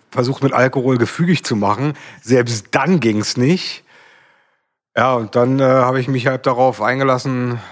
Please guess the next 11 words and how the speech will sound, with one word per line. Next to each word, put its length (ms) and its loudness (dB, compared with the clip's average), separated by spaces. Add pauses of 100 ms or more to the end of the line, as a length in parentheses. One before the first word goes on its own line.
(760)
Ich 140 -8
habe 80 -4
den 100 2
Schicksal 380 0
ins 120 -4
Auge 400 4
ge-, 100 -2 (420)
geblickt 440 -2
und 120 -10
habe 200 -6
gewusst, 460 -6